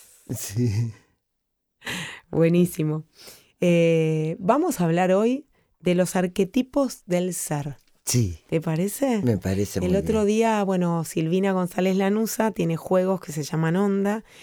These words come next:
Speaker 2: y sacó
Speaker 1: Sí.
Speaker 2: los arquetipos. Hice un vivo con eso. Interesó muchísimo. Cuando yo empecé con esto me parecía,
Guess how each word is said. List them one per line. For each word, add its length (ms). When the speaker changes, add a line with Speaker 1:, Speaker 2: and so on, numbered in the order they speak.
Speaker 2:
y 80
sacó 320
Speaker 1:
Sí. 60
Speaker 2:
los 200
arquetipos. 880
Hice 260
un 120
vivo 320
con 180
eso. 420
Interesó 500
muchísimo. 720
Cuando 240
yo 140
empecé 320
con 120
esto 220
me 80
parecía, 600